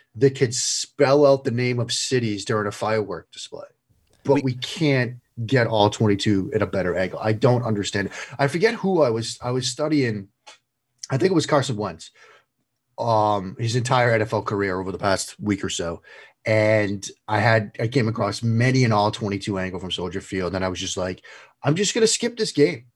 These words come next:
Speaker 1: I'm just, there, there's no point."
Speaker 2: <laughs>
Speaker 1: Like, there's absolutely no point. Like, so yeah, I, I, I don't miss that. And I also don't miss coming up with different ways to say the same thing, which is you need to get this guy better.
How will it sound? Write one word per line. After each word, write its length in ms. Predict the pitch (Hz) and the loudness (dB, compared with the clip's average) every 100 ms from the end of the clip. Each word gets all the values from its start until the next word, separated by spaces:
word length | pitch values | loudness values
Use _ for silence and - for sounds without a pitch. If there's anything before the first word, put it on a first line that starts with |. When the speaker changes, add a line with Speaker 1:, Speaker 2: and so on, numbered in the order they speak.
| _ _ - | _ _ -8
Speaker 1:
I'm 100 | 123 | -6
just, 240 | 131 127 | -4 -6
there, 120 | 127 117 | -8 -4
there's 480 | 147 151 156 143 | -4 -2 2 2
no 140 | 139 - | 6 4
point." 180 | 131 165 | 4 2
Speaker 2:
<laughs> 40 | 196 - 190 - | 2 2 0 2
Speaker 1:
Like, 240 | 170 139 123 - - | 0 -2 -6 -10 -2
there's 220 | 160 156 | 0 2
absolutely 520 | 185 180 - 165 147 | 2 0 0 2 2
no 140 | 139 127 | 2 0
point. 320 | 120 95 76 - | -4 -12 -14 -10
Like, 300 | 107 104 - | -4 -4 -2
so 220 | - 110 | 0 2
yeah, 420 | 185 190 180 - - - - | 2 2 -2 -2 -8 -8 -4
I, 100 | 147 165 | 2 2
I, 180 | 170 - - - | 4 0 -2 -4
I 160 | 165 170 | 2 4
don't 460 | 127 143 185 220 | 4 4 4 4
miss 300 | 143 131 131 | 2 0 0
that. 280 | - 123 120 | 0 0 2
And 160 | 131 143 | 4 4
I 20 | |
also 300 | 165 208 - | 4 2 0
don't 280 | 170 175 143 | 4 4 4
miss 200 | 135 131 | 2 2
coming 320 | - - 123 | 0 -2 2
up 160 | 123 123 | 2 2
with 200 | 110 - | -4 2
different 340 | 143 147 151 | 4 4 -2
ways 540 | 110 110 110 117 120 - | 2 4 4 4 0 -4
to 80 | |
say 300 | 107 - 104 | -4 2 2
the 120 | 104 101 | 2 0
same 400 | - 95 95 92 | 0 0 -2 -4
thing, 400 | - 87 95 110 | -6 -2 0 0
which 240 | 98 - | -2 -2
is 340 | 92 90 - - - - - _ _ _ _ _ - | -2 -2 -6 -10 -18 -20 -20 _ _ _ _ _ -4
you 160 | 117 | 0
need 300 | 113 113 120 | 2 4 2
to 100 | 120 | 4
get 300 | - - - | 2 2 -2
this 160 | - 92 | -2 -2
guy 240 | 101 90 | 0 0
better. 420 | 87 71 80 98 | 0 -4 -4 -6